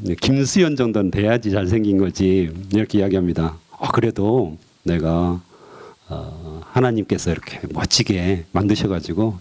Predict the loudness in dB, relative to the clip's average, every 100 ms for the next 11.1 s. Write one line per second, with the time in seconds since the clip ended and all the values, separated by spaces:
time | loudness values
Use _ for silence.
0 | -4 0 0 0 0 0 0 -2 2 2
1 | 2 -2 -6 -20 -20 -20 -20 -20 -20 _
2 | -4 0 2 2 4 2 2 0 0 -8
3 | -20 -18 -2 2 4 4 0 2 2 4
4 | 4 4 2 -4 -10 -8 -4 -4 0 0
5 | -2 2 2 2 -2 -2 0 2 0 -2
6 | -6 -6 0 0 0 -4 -4 0 0 0
7 | -8 -4 -2 -2 2 2 2 2 0 0
8 | 2 2 2 2 0 0 -2 -4 -2 -4
9 | -4 -4 -2 -2 -2 -4 -8 -12 -14 -12
10 | -10 -8 -8 -8 -10 -8 -4 -2 0 -2
11 | -2